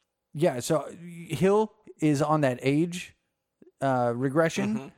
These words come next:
Speaker 2: Yeah.
Speaker 1: that I think we've already seen. They've re-, dude, the, the snap count in Kansas City,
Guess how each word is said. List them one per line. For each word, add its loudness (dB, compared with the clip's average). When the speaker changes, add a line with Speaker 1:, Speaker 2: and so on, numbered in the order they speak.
Speaker 2:
Yeah. -8
Speaker 1:
that 2
I 0
think -2
we've 2
already 2
seen. -2
They've 0
re-, -2
dude, -4
the, -2
the -2
snap -4
count 0
in -4
Kansas -4
City, -2